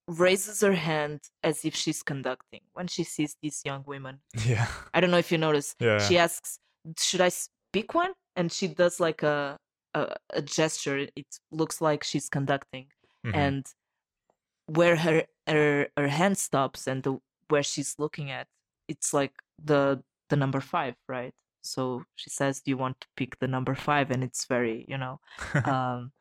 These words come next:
Speaker 2: I didn't
Speaker 1: full
Speaker 2: realize
Speaker 1: circle.
Speaker 2: the, the number thing. But yeah, it's definitely that moment where she makes some character progress, 'cause she
Speaker 1: Yeah.
Speaker 2: kind of realizes that that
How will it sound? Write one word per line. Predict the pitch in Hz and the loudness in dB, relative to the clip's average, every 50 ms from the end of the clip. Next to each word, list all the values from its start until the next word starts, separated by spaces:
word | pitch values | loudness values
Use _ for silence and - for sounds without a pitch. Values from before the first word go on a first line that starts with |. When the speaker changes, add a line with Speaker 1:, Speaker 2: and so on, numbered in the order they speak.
| _ - - _ - | _ -20 -12 _ 0
Speaker 2:
I | 120 | 2
didn't | 117 143 135 131 110 | 4 4 4 4 4
Speaker 1:
full | - 117 117 | 6 6 8
Speaker 2:
realize | 120 113 - - 95 95 98 | 8 8 8 6 6 6 4
Speaker 1:
circle. | - 127 127 | 4 4 4
Speaker 2:
the, | 110 101 98 101 104 101 - _ _ _ - | 4 4 4 2 0 -2 -6 _ _ _ -2
the | 104 101 101 98 98 | 0 2 2 2 2
number | 98 101 101 101 104 101 101 101 98 | 2 2 0 0 2 2 0 0 -2
thing. | - - 101 98 98 101 104 _ _ _ - - | 0 0 0 0 0 -2 -4 _ _ _ -10 0
But | - 123 110 117 | 0 2 4 4
yeah, | 127 123 117 104 | 4 4 4 4
it's | 101 - - | 2 0 -2
definitely | - 113 107 - 127 120 117 - 117 113 110 | -2 -2 0 2 0 0 0 0 0 0 2
that | 101 104 101 - | 2 2 0 0
moment | 104 101 98 101 104 110 107 107 101 - | 0 0 0 0 2 0 0 -2 -2 -2
where | 107 101 98 98 98 98 98 _ _ _ _ _ _ _ - | 0 2 2 2 0 -2 -6 _ _ _ _ _ _ _ -8
she | - - - 117 | -6 -2 0 0
makes | 104 98 95 95 98 - - - | 0 0 0 0 -2 -2 -4 -8
some | - - 101 95 98 98 95 | -6 -4 -4 -2 -2 -2 -4
character | - - - 104 98 98 - - - 110 | -4 -4 -2 -2 -2 -2 -2 -2 -4 -4
progress, | - - 123 117 117 120 120 127 143 151 - - - _ _ _ _ _ _ - | -2 0 0 0 2 0 0 -2 -2 -2 -4 -10 -16 _ _ _ _ _ _ -12
'cause | - - 110 101 95 - | -2 0 0 0 0 0
she | - - 107 98 | -2 -2 -2 -2
Speaker 1:
Yeah. | - 117 | 0 2
Speaker 2:
kind | 107 98 98 95 | 2 2 2 0
of | 98 - - | -2 -2 0
realizes | 104 98 104 107 107 110 113 113 113 107 - 113 - - | 0 2 2 2 2 2 2 0 0 -2 -2 -6 -6 -4
that | - 92 _ - | -6 -6 _ -4
that | 101 95 - - - - | -4 -4 -4 -6 -16 -18